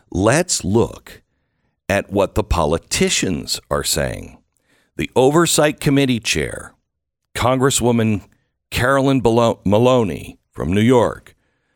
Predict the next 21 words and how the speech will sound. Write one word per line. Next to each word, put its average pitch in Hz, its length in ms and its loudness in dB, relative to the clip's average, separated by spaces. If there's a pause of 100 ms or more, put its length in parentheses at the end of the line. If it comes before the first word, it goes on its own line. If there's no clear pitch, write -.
(260)
pushed 170 400 2
back 202 420 0
on 98 180 2
his 80 280 -2
remarks 73 720 -2
in 80 80 -2
a 85 60 -2
statement 131 480 -2
to - 180 -4
M 131 160 -2
S 127 180 0
N 117 140 2
B 104 160 0
C, 98 240 -2
I'm 98 140 0
sorry, 85 260 -2
to 104 160 -2
C 156 340 2
N 123 160 2
B 104 160 0
C. 69 520 -4